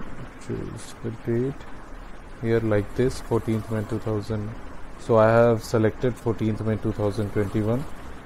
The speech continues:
and below I can see कि students zero selected and change। So if I click on change, I'll be able to see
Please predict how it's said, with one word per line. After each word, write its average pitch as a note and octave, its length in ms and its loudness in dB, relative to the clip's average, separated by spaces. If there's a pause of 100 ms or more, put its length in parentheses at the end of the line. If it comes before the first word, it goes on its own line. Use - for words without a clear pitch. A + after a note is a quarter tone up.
and A#2 580 4 (800)
below A#2+ 280 8
I A#2 120 8
can B2 180 4
see A#2+ 420 0 (160)
कि A2+ 380 0
students B2 560 0 (220)
zero A2+ 240 6
selected A#2+ 540 2
and A#2+ 300 2
change। G2 340 -2 (1080)
So A2+ 160 2
if - 120 -2
I A2+ 140 6
click A2+ 240 0 (240)
on A2+ 120 4
change, A#2 380 -2 (960)
I'll A2 400 6
be A2 260 4
able A2 260 6
to A#2+ 160 2
see - 240 -2